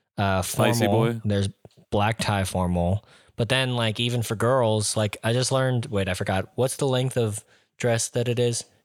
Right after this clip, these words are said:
Speaker 1: T length.
Speaker 2: T
Speaker 1: Yeah,
Speaker 2: length.
Speaker 1: what the
Speaker 2: Yeah.
Speaker 1: jerk is T length? Yeah, so I just found out that that is a thing. Like, there's just so much variation for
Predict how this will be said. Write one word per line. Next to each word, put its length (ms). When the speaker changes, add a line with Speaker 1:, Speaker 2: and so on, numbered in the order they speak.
Speaker 1:
T 220
length. 420
Speaker 2:
T 160
Speaker 1:
Yeah, 140
Speaker 2:
length. 160
Speaker 1:
what 120
the 80
Speaker 2:
Yeah. 80
Speaker 1:
jerk 180
is 120
T 320
length? 440
Yeah, 300
so 240
I 60
just 160
found 160
out 120
that 100
that 260
is 120
a 60
thing. 300
Like, 160
there's 160
just 160
so 100
much 140
variation 560
for 400